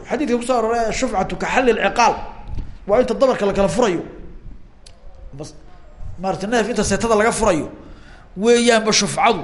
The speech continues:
Yacni, waa inaad degdeg markaad ogaato aad ugu dhawaaqdo. Waa xadiis daciif. Wuxuu yidhi, "فإن طلب،" hadduu haddaba ninkii raadsado shufcadii, "وأعوزه الثمن،"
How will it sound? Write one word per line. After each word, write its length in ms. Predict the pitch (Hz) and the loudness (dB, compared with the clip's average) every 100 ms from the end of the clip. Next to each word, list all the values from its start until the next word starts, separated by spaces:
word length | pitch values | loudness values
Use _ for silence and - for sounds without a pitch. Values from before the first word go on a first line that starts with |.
| 147 | -8
Yacni, 180 | 143 190 | -8 -2
waa 140 | 220 | 0
inaad 300 | 226 202 156 | 0 -2 0
degdeg 360 | 294 320 233 220 | 2 2 0 -2
markaad 260 | 240 208 196 | -2 -2 -2
ogaato 320 | 175 175 202 | -4 -4 -8
aad 120 | 202 | -8
ugu 120 | 233 | -6
dhawaaqdo. 420 | 220 190 160 135 - - - | -2 0 0 -4 -14 -18 -4
Waa 100 | 190 180 | -2 0
xadiis 220 | 220 165 | 0 -2
daciif. 320 | 165 170 151 - - - - - - - - - - - - - - - - - - - - - - - - - | -4 -2 -4 -6 -14 -20 -20 -20 -20 -20 -20 -20 -20 -20 -20 -18 -18 -18 -20 -20 -18 -18 -18 -18 -20 -20 -8 2
Wuxuu 300 | 214 185 208 | 6 6 6
yidhi, 260 | 202 208 | 8 6
"فإن 420 | 202 202 202 202 202 | 4 4 2 0 2
طلب،" 340 | 202 196 202 - - - - | 4 4 4 0 -4 -16 -10
hadduu 320 | 165 170 208 | -6 -2 0
haddaba 300 | 185 180 208 | 0 0 -2
ninkii 280 | 214 165 202 | 0 0 0
raadsado 440 | 196 202 202 202 | 2 2 2 -2
shufcadii, 580 | 196 196 147 170 190 208 - - - - 175 | 0 -2 0 0 0 -2 -8 -14 -18 -12 2
"وأعوزه 800 | 214 208 - 214 214 196 202 202 | 4 6 4 4 4 4 4 2
الثمن،" 460 | 196 202 202 214 | 0 0 2 0